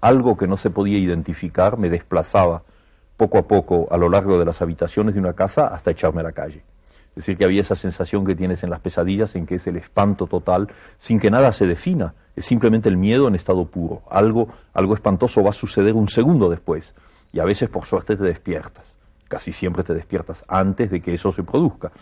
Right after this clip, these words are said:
Bueno, en ese caso era lo mismo, había, había una cosa espantosa que avanzaba,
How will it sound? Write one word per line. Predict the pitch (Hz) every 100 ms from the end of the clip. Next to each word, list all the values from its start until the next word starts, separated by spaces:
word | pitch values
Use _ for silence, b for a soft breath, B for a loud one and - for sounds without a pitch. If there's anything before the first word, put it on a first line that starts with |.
| b b b
Bueno, | - 87 -
en | 92
ese | 101 135
caso | 143 -
era | 123
lo | 95
mismo, | 90 80 78 80
había, | 90 101
había | 92 92 90 104
una | 110
cosa | 95 110 92
espantosa | - 87 85 113 90
que | 82
avanzaba, | 85 85 82 - 90 110